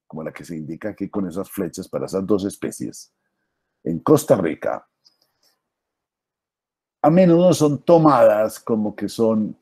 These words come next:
claramente evidencia de. El problema con los mapas es un problema de escala en, en, en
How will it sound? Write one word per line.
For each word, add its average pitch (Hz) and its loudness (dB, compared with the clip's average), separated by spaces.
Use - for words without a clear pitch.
claramente 139 4
evidencia 113 -4
de. 104 0
El - -20
problema 180 0
con 151 4
los 113 -2
mapas 127 0
es 113 -6
un 123 -4
problema 123 0
de 101 0
escala 95 -2
en, 80 -8
en, 64 -20
en 62 -18